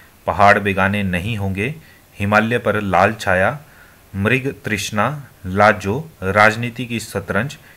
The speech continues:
ये सभी जो थी शांता कुमार जी की बुक्स थी। Himalayas Abode of Light ये निकोलस रॉरिक की थी।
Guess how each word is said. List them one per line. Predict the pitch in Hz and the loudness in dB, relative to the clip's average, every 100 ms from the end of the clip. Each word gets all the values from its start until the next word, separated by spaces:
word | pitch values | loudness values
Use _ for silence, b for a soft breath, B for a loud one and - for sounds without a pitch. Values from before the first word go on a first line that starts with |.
| B | B
ये | 101 104 | -6 -6
सभी | - 117 131 151 | -2 -2 0 -2
जो | 104 | -4
थी | 98 135 160 | -6 -6 -6
शांता | - 98 101 | -4 -4 -4
कुमार | 107 107 101 | -6 -2 -2
जी | 98 | -4
की | 98 | -8
बुक्स | 95 98 - | -8 -8 -8
थी। | - 139 - - | -10 -10 -12 -8
Himalayas | 107 123 127 127 123 117 - _ _ 107 | 2 2 4 2 0 -4 -18 _ _ -6
Abode | 117 113 110 - b b b 101 | -4 -4 -4 -10 b b b 0
of | 101 - 98 | 0 0 2
Light | 101 110 123 - | 6 4 2 -6
ये | 95 104 110 104 - | -6 -4 -2 -6 -8
निकोलस | 101 110 113 113 110 113 110 | -8 -6 -6 -4 -2 -2 -2
रॉरिक | 117 98 90 101 113 - | -4 0 0 0 -4 -8
की | 113 | -10
थी। | 104 131 | -6 -8